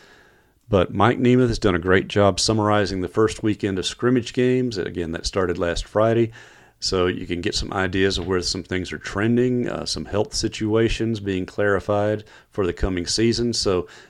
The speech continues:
check that out, Nemo's updates on there. So spring baseball, it's not that far away. What, Jan-, February sixteenth? Wow, bare, less than three weeks away. A heavy home schedule to open it up.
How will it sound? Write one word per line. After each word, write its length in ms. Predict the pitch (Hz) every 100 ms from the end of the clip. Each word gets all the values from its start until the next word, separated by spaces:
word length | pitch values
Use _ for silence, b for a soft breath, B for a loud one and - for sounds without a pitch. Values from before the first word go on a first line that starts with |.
| _
check 280 | - 123 113
that 180 | 110 101
out, 280 | 107 113 -
Nemo's 540 | 95 98 95 92 85
updates 640 | - - - 104 120 - -
on 220 | 107 101
there. 360 | 110 127 139 135 b b b b b b b b b _
So 480 | - 110 95 92 85 - _ - -
spring 480 | - - 98 107 110
baseball, 720 | - 104 113 - 123 135 139
it's 200 | 117 -
not 220 | 85 85 -
that 160 | 110
far 240 | - 123 131
away. 380 | 139 170 123
What, 360 | 113 98 82 -
Jan-, 400 | - 82 90 -
February 360 | - 98 110 98
sixteenth? 680 | - - - 143 151 - - - -
Wow, 380 | 82 95 - _ 240 - 113 202 127
bare, 300 | - 92 95 98
less 320 | - 90 98 -
than 160 | 85
three 240 | - 107 117
weeks 320 | 123 123 -
away. 400 | 113 131 139 139 B B B B -
A 140 | 82
heavy 720 | 76 107 113 107 107 101 98 - - -
home 300 | 107 113 110
schedule 540 | - 113 107 113 110
to 100 | 98
open 280 | - 110 110
it 100 | 95
up. 340 | 117 147 -